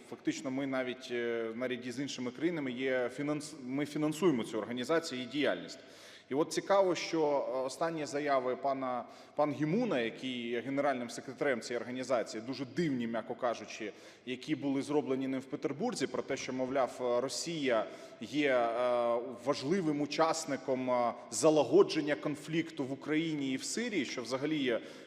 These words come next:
повним абсурдом, оскільки Росія є агресором, яка здійснює і фактично розв'язує тут війну і веде цю війну. Е, дуже добре, що з боку українського Міністерства закордонних справ була адекватна реакція в вигляді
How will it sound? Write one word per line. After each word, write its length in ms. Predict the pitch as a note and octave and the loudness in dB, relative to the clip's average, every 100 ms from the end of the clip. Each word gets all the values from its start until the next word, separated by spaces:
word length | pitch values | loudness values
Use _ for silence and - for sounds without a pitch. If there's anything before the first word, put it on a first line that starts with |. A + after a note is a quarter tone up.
| - - - | -20 -8 8
повним 520 | F#3 E3 D3 C3+ C3+ | 10 10 6 2 0
абсурдом, 560 | C3+ - F3 C3 C3 | -2 -2 -2 0 0
оскільки 420 | C3 - D#3 B2 D3+ | -2 0 0 0 -2
Росія 360 | C#3 E3+ D#3 | -2 2 2
є 180 | C#3 C3+ | 4 2
агресором, 560 | C3 D#3 C#3+ - B2 B2 | 4 4 2 0 -2 -4
яка 300 | A#2+ C3 B2 | -2 0 0
здійснює 580 | C3 D3+ - C3 B2 | -2 -6 -4 -4 -2
і 80 | B2 | -4
фактично 440 | B2 - B2+ - C#3 | -6 -10 -10 -4 -2
розв'язує 500 | C#3+ C#3+ B2+ A#2+ A#2+ | 0 2 2 0 -4
тут 200 | B2+ C#3 | -6 -4
війну 320 | D#3 G3+ G#3+ | -2 2 2
і 40 | |
веде 280 | A#2+ B2 A#2+ | 2 2 0
цю 160 | - G#2+ | -2 -4
війну. 320 | A2 G2 F2 - - - - - | -4 -6 -10 -14 -20 -20 -20 -4
Е, 360 | C3 C3 B2+ A#2+ | 2 4 4 2
дуже 260 | - F3 F#3 | 2 2 8
добре, 320 | G3+ C#3+ C#3+ | 8 8 2
що 200 | - C#3 | 2 -2
з 80 | B2+ | 2
боку 300 | E3 D#3+ D3 | 2 2 -2
українського 960 | - D#3+ D3+ - C#3+ B2+ C3+ B2+ A2+ - - C3+ | -2 -2 -4 -2 -2 0 2 2 0 -4 -8 4
Міністерства 480 | D3 - D#3+ - | 4 6 2 2
закордонних 500 | C3 D3+ C#3 D#3 D3+ | -2 -2 2 2 2
справ 320 | - D3+ C#3+ C3 | 0 2 2 4
була 200 | D3 C#3 | 6 6
адекватна 520 | D3 D3 D3+ D3 D3 | 4 2 2 4 4
реакція 520 | D3 C#3 - C#3 B2+ | 4 4 2 0 0
в 20 | |
вигляді 640 | C#3+ C3+ C3 A#2+ C3+ B2+ | 0 -2 -4 -4 -2 -2